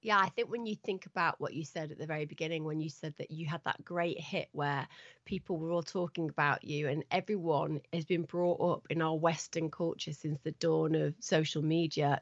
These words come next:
to want to be that person, you know, that person at the top of the game, that person with loads of followers, that person getting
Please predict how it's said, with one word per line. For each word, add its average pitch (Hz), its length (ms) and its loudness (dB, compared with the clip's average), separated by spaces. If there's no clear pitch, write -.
to - 220 -4
want 156 580 4
to - 80 -4
be 151 300 0
that 175 240 2
person, 151 500 -2
you 151 120 2
know, 151 60 0
that 175 240 4
person 165 380 -4
at - 40 -12
the - 60 -14
top 151 240 -8
of - 40 -12
the 165 60 -8
game, 156 240 -6
that 180 240 -2
person 160 400 -6
with 156 140 -8
loads 165 240 -4
of 151 80 -8
followers, 156 460 -6
that - 240 0
person 165 440 -6
getting 156 380 -4